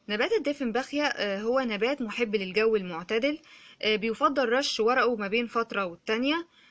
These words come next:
بالنسبة للتسميد بي-، بيكون كل أسبوعين، الري معتدل يعني زي كل النباتات، آه، بنرويه في الصيف مرة في اليوم، و، آه، في الشتاء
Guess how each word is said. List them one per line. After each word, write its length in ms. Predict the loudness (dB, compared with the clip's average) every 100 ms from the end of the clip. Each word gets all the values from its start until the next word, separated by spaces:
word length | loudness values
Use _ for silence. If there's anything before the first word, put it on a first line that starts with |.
| -8
بالنسبة 360 | -2 0 2 2
للتسميد 680 | 0 0 -6 -2 0 0 -2
بي-، 120 | -6
بيكون 440 | -6 -8 -4 -2
كل 220 | 0 0 0
أسبوعين، 560 | -2 -2 0 2 0 -2 -4
الري 460 | 2 4 4 0
معتدل 580 | -8 -10 -2 0 2 2
يعني 220 | 0 0
زي 200 | 2 0
كل 200 | 0 -2
النباتات، 600 | -2 -6 -2 2 2 0 -20 -20 -20 -2
آه، 160 | 0 2
بنرويه 760 | 2 0 0 0 0 0 0
في 100 | -2
الصيف 440 | -6 -2 0 0 -2
مرة 300 | -2 2 0
في 140 | -2
اليوم، 280 | -2 2 2 -2 _ -20 -20 -20 -8
و، 200 | 0 4 6 6 2 -2 -2
آه، 680 | 2 2 2 0 -2 -4 -6
في 100 | -6
الشتاء 520 | -2 0 2 0